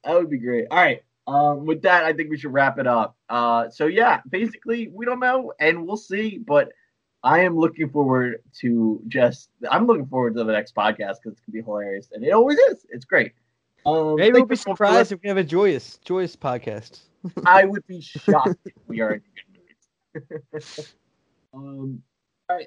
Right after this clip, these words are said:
Speaker 1: Thank you, everyone, for listening to Philly Sports Now. You can find us on Twitter at Philly underscore Sports Now. That's at Philly underscore S P R T S Now. Sports Without the O, folks. Uh, yeah, I don't, I don't know. I mean, like,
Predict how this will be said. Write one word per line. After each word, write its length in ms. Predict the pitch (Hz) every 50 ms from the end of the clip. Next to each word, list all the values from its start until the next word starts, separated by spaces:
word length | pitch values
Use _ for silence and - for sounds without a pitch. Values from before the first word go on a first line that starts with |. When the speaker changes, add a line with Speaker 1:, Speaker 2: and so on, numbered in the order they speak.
| _ -
Speaker 1:
Thank 140 | 214 208
you, 80 | 202 214
everyone, 300 | 196 185 202 190 190 151
for 100 | 175 190
listening 240 | 196 185 - 180 175
to 80 | 156
Philly 180 | - 190 190 175
Sports 240 | 165 - 185 160 -
Now. 140 | 202 190 175
You 120 | 175 196
can 100 | 220 220
find 160 | 196 180 175
us 100 | 165 151
on 140 | 165 147 131
Twitter 280 | - 180 180 160 147 -
at 240 | 160 160 160 156 -
Philly 240 | - 165 151 151 143
underscore 320 | 143 135 127 - - 143
Sports 260 | 131 135 143 135 131 -
Now. 140 | 156 151
That's 200 | 143 123 113 - - 143
at 160 | 147 147 - _
Philly 320 | - 156 147 147 139 135 - - _ -
underscore 440 | 147 147 147 131 - 147 139 131
S 120 | 131 135 -
P 160 | - 143 131
R 100 | 127 123
T 160 | - 139 123
S 180 | 120 117 - -
Now. 380 | 123 123 131 139 143 143 143
Sports 360 | 135 135 - _ - 123 117 127
Without 220 | 123 117 113 -
the 120 | 120 113
O, 140 | 110 104 101 _ _ _ -
folks. 260 | 156 160 156 - _ _ _ _ _ _ _ _ _ _ _ _ _ _ _ _ _ _ _ _ _ _ _ _ _ _ _ _ _ _ _ _ _
Uh, 300 | - 151 160 190 196 190 185
yeah, 300 | 135 202 254 285 - - -
I 100 | 165 190
don't, 180 | 233 240 226
I 60 | 202
don't 120 | 208 240 254
know. 180 | 302 320 - -
I 140 | 156 170 180
mean, 240 | 190 196 190 175 - -
like, 200 | 175 175 160